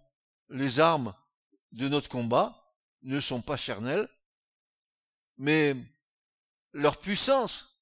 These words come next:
la puissance de ces armes, vient de Dieu. Dieu nous a armés.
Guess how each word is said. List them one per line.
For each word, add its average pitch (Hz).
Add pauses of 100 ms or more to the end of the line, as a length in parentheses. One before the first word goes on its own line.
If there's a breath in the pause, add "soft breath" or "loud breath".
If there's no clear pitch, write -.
(180)
la 151
puissance 160
de 120
ces 110
armes, 220 (960)
vient 202
de 185
Dieu. 180
Dieu 156
nous 185
a 233
armés. 175